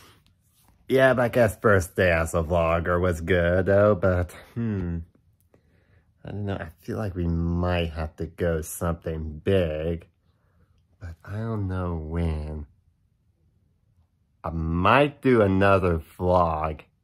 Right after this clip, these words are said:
Sunday, maybe, because I know we'll be doing other special things, so,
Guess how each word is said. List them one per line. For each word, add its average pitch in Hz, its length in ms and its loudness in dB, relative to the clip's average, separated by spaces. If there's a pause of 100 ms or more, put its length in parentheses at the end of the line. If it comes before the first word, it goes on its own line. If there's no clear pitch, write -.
(1000)
Sunday, 117 600 4
maybe, 120 800 2 (1080)
because 82 540 -8
I 107 160 -2
know 113 220 0
we'll 101 200 4
be 95 120 -2
doing 98 320 0
other 98 280 2
special 82 440 -6
things, 82 560 -6
so, 87 460 -6